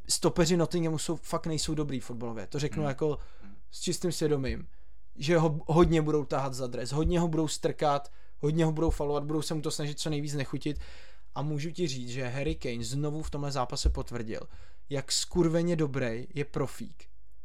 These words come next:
Speaker 1: když, vole, já fakt přísám, já ten zápas viděl, na něj mohlo být dvacet pět faulů.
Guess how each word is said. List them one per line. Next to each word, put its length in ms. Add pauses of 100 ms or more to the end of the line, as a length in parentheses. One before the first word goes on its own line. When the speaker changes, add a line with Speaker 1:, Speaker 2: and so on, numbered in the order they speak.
(340)
Speaker 1:
když, 260
vole, 220 (180)
já 140
fakt 220
přísám, 380
já 100
ten 140
zápas 280
viděl, 260
na 80
něj 120
mohlo 180
být 140
dvacet 300
pět 160
faulů. 380